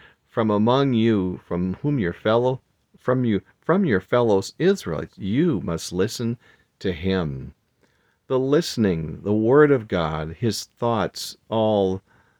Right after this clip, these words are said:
reveal him and his righteousness and who he is and what he's done.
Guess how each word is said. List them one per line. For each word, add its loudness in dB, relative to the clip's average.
reveal 0
him -4
and -8
his -8
righteousness -4
and -16
who -2
he 0
is 0
and -12
what -4
he's -6
done. -8